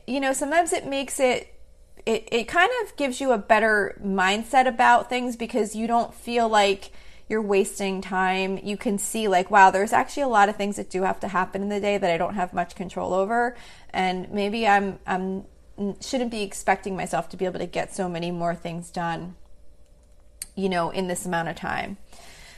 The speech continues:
So once you get your schedule plotted out, like, do you, do you think it looks okay? Maybe you plot it out and you find that it doesn't look that bad.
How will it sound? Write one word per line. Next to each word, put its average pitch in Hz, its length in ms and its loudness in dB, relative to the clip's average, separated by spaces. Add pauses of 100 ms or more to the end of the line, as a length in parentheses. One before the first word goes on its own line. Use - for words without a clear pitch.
(100)
So 240 600 4
once 285 300 -2
you 480 80 0
get - 140 2
your 269 100 2
schedule 220 600 2
plotted 202 380 6
out, 180 300 8
like, 180 260 -2
do 214 100 -4
you, 208 140 -2 (220)
do 208 100 -8
you 226 100 -2
think 233 200 -2
it - 100 -2
looks 233 220 0
okay? 302 380 4
Maybe 208 280 2
you 269 220 -2
plot 226 320 4
it 240 100 4
out 190 340 10
and 208 180 -2
you 214 60 -2
find 214 280 0
that 208 160 0
it 226 80 -2
doesn't 233 300 0
look 269 220 -6
that 165 240 2
bad. 139 340 2